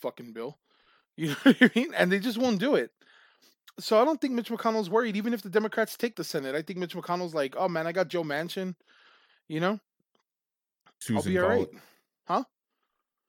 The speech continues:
Speaker 1: Huh?
Speaker 2: Um,
Speaker 1: I got Joe Manchin. I could, <laughs> you know, if I, <laughs> if I, if I dress up with, like, a, a Democrat sticker, I might be able to trick Feinstein into voting for it.
Speaker 2: Wow. Yeah,
Speaker 1: You know
Speaker 2: you're
Speaker 1: what I mean?
Speaker 2: probably
Speaker 1: I'm gonna say it, dude, because you know what? I'm
Speaker 2: <laughs>
Speaker 1: tired of that lady, okay?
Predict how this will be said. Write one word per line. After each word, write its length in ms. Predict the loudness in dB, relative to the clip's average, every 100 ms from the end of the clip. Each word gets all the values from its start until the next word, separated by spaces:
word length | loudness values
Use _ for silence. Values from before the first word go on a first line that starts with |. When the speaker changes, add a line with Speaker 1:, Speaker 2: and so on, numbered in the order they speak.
| _ _ -4
Speaker 1:
Huh? 80 | 0
Speaker 2:
Um, 500 | 0 -2 -6 -10 -6
Speaker 1:
I 80 | 0
got 160 | 0
Joe 140 | 2 2
Manchin. 400 | 2 -2 -2 -4
I 60 | -2
could, 200 | -2 -2 -6 -10 _ -20
<laughs> 400 | -20 -20 _ -4
you 140 | 2
know, 160 | 4 4
if 100 | 4
I, 400 | 4 2 -2 -4 -8 -20 -10 -10 -4 -4 -4 -4 -4
<laughs> 80 | -4 _ -16 -14 -14 -18 -4
if 140 | 4 6
I, 200 | 6 4 0
if 140 | 2 2
I 80 | 4
dress 340 | 4 4 4
up 180 | 2 0
with, 120 | 0
like, 180 | 0 4
a, 400 | 4 4 4 2
a 40 | 2
Democrat 540 | 0 0 0 0 -2
sticker, 340 | -2 -2 2
I 40 | 0
might 180 | 0 0
be 60 |
able 140 | -2 -2
to 60 |
trick 260 | -4 -6 -6
Feinstein 480 | -6 -6 -6 -6 -6
into 180 | -6 -4
voting 280 | -4 -4
for 220 | -4 -6 -6
it. 80 | -10 _ _ _ -6
Speaker 2:
Wow. 420 | -2 -2 -4 -8
Yeah, 240 | -4 0 2
Speaker 1:
You 20 |
know 60 | 2
Speaker 2:
you're 80 |
Speaker 1:
what 40 | 0
I 180 | 0 0
mean? 100 | -2
Speaker 2:
probably 140 | 2
Speaker 1:
I'm 140 | 4 6
gonna 120 | 6
say 240 | 8 8
it, 120 | 8
dude, 140 | 6 4
because 280 | 4 4 6
you 60 |
know 100 | 6
what? 120 | 6
I'm 100 | 6
Speaker 2:
<laughs> 120 | 4 4
Speaker 1:
tired 180 | 6
of 60 | 6
that 180 | 6 6
lady, 260 | 0 0 -2
okay? 360 | -2 -2 -4